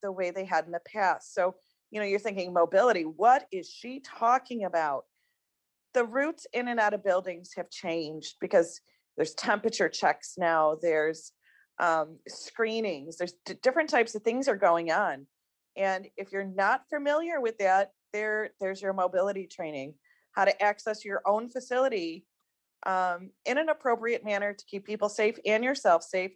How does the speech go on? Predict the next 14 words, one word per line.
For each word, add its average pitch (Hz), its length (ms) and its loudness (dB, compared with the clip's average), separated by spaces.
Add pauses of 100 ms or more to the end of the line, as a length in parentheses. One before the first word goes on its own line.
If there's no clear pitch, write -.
(100)
and 202 360 2 (160)
follow 180 460 4
all 165 280 2
safety 156 480 -12
protocols. 170 720 -4 (600)
So 202 380 2 (280)
that, 262 280 4 (180)
that 285 200 0
is 403 200 -2
what's 277 200 0
happening 226 340 0
in 202 120 -6
New 190 100 -6
York. 165 300 -2